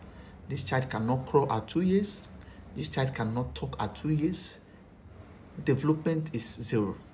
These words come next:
She's only getting fatter and fatter and fatter. They have come to me now to tell me, "Doctor, what can we do?" We cannot do much. All we, all we can do is just to engage physiotherapy,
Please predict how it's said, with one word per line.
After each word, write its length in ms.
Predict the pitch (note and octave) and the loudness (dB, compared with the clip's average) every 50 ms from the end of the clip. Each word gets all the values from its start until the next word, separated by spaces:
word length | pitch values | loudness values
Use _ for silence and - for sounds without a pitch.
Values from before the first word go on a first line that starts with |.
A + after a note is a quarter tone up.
| - - - - - - - | -18 -20 -18 -18 -18 -16 -12
She's 280 | - - A#2 G2+ - - | -8 -6 -6 -4 -4 0
only 200 | C3 C3 C3 B2+ | 2 2 2 2
getting 380 | C3 - B2+ A#2+ - A#2+ A2+ A2 | 2 0 -2 -2 -2 -2 -4 -4
fatter 440 | - - G#2+ G#2+ G#2+ - G#2+ G#2+ - - | -4 -2 -2 -2 0 0 -2 -4 -2 -6
and 180 | A2 G#2+ G#2 - | -6 -8 -8 -6
fatter 300 | - G2+ G2+ - - - - | -6 -6 -6 -4 -6 -8 -8
and 140 | - - - | -10 -12 -10
fatter. 320 | - - C3 - - - - - - - - - - - - - - - - - - - | -8 -8 -8 -8 -10 -12 -14 -16 -18 -18 -18 -18 -18 -16 -16 -16 -16 -18 -18 -18 -10 -4
They 60 | A#2+ | -4
have 160 | G#2+ F#2+ - | -4 -2 -2
come 200 | - - F#3+ F#3+ | 0 2 4 4
to 120 | F#3 - C#3+ | 2 2 0
me 140 | C#3 C#3+ C#3+ | 0 0 2
now 220 | C3 B2 A#2+ A#2 | 2 2 2 2
to 120 | A#2+ - | 0 -4
tell 240 | G#2 - - A#2+ A#2+ | -6 -2 0 0 0
me, 120 | A#2 A2+ G#2 | 0 0 -2
"Doctor, 320 | G#2+ A2+ G2+ - - A2 | -2 -2 -4 -2 -2 0
what 240 | G#2+ G#2+ A2+ A2 - | 0 0 -2 -2 -4
can 200 | A2+ A2 A2 A2 | -6 -6 -4 -4
we 100 | G2+ G2+ G2 - | -6 -6 -6 -10
do?" 80 | - - - - - - - - - - - - - - - - - - - - - | -12 -12 -12 -14 -18 -18 -18 -16 -16 -16 -16 -16 -16 -16 -16 -16 -16 -16 -10 -2 -2
We 80 | B2+ | -2
cannot 420 | C3 - D3+ D3+ E3 G#3 G#3+ D#3 - | 0 2 2 4 4 4 4 4 2
do 140 | C#3 A#2 | 2 2
much. 420 | G#2+ G2+ F#2+ - - - - - - - - - - - - - - - | 2 0 -2 -6 -6 -8 -8 -8 -10 -14 -18 -20 -20 -20 -20 -18 0 4
All 120 | F3 G3+ | 6 8
we, 120 | F#3 D3+ B2 - - - | 8 8 6 6 2 -2
all 200 | - D#3 F3+ G3 | 2 2 4 4
we 100 | D3+ C3 - | 4 2 2
can 220 | A#2+ A2 G#2+ G#2+ | 2 2 2 2
do 100 | - C3+ C3+ - | 0 0 0 0
is 160 | - G2+ - | -2 -4 -2
just 380 | - A2+ G#2+ - - - - - - - - - - - - - | -2 -2 -2 -2 -6 -10 -12 -14 -14 -16 -16 -16 -16 -16 -12 -6
to 160 | - A#2+ - - | -6 -4 -4 -2
engage 340 | - A#2+ A2 G#2 - D#3+ D#3 | 0 0 2 6 6 6 6
physiotherapy, 800 | - C3 - - A#2 - - D3+ D#3 D#3 D#3 D#3 F3 F#3 F#3+ | 6 2 0 0 0 2 6 8 8 8 8 6 2 0 0